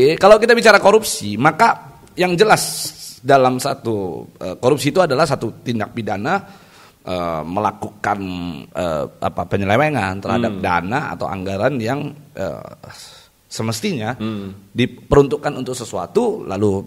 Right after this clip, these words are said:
Speaker 1: dimanfaatkan untuk hal-hal atau kepentingan pribadi yang
Speaker 2: Iya.
Speaker 1: menguntungkan diri, eh, secara pribadi, memperkaya diri dan sebagainya, kan
Speaker 2: Hmm.
Speaker 1: begitu. Nah, sekarang kita ketahui bahwa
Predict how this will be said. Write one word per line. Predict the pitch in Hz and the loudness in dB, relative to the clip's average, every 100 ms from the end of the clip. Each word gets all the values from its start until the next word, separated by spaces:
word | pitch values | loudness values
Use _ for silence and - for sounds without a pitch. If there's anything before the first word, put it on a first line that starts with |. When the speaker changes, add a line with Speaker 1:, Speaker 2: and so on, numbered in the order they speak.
| - | -12
Speaker 1:
dimanfaatkan | - 104 98 107 107 147 | -10 -8 -6 -8 -8 -8
untuk | 127 113 | -8 -8
hal-hal | 104 95 139 143 | -6 -4 -2 -4
atau | - | -6
kepentingan | - 101 98 113 | -6 -6 -4 -4
pribadi | 107 113 156 120 98 | -4 0 0 -2 -8
yang | 110 | -8
Speaker 2:
Iya. | 107 113 202 | -8 -2 0
Speaker 1:
menguntungkan | 294 160 | 2 0
diri, | 135 113 | 0 -2
eh, | - - - 82 95 85 67 | -6 -14 -14 -12 -10 -10 -10
secara | 78 - 98 | -14 -8 -6
pribadi, | 90 95 95 175 85 - - - _ _ | -4 -4 -2 -2 -4 -10 -20 -20 _ _
memperkaya | - 127 131 110 104 | -2 4 4 4 0
diri | 104 123 147 | 0 0 -2
dan | 110 | -4
sebagainya, | - 101 98 90 82 | -6 -8 -10 -12 -10
kan | |
Speaker 2:
Hmm. | 98 | -8
Speaker 1:
begitu. | 104 90 80 - - _ _ _ _ _ - | -6 -8 -12 -18 -20 _ _ _ _ _ 0
Nah, | 147 | 2
sekarang | 143 135 151 190 101 101 - - - - | 4 4 6 8 6 2 -6 -14 -20 -20
kita | _ - 196 170 - - | _ 6 8 8 4 -6
ketahui | - - 135 196 117 98 | 0 6 6 6 2 -2
bahwa | 95 85 - 107 165 | -4 -6 -4 2 8